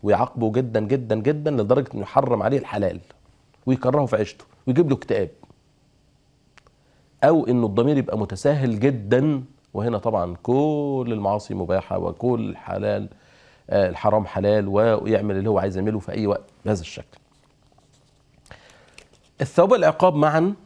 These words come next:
بيبنوا شخصية متوازنة، متوازنة ما بين الثواب والعقاب. ما يبقاش الثواب كتير من غير عقاب أو العقاب كتير من غير ثواب، لأن البعض أحيانًا للأسف يعاقب على طول من غير ما يكافئ على الحاجات الإيه؟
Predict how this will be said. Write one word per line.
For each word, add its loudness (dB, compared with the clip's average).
بيبنوا 0
شخصية -2
متوازنة، 2
متوازنة 0
ما 0
بين 2
الثواب 0
والعقاب. 0
ما 0
يبقاش 0
الثواب 0
كتير 2
من -2
غير 2
عقاب 0
أو 4
العقاب 2
كتير 0
من 0
غير 0
ثواب، 2
لأن -2
البعض 2
أحيانًا 2
للأسف 0
يعاقب 4
على 4
طول 0
من 0
غير 0
ما -2
يكافئ 0
على 2
الحاجات -4
الإيه؟ -2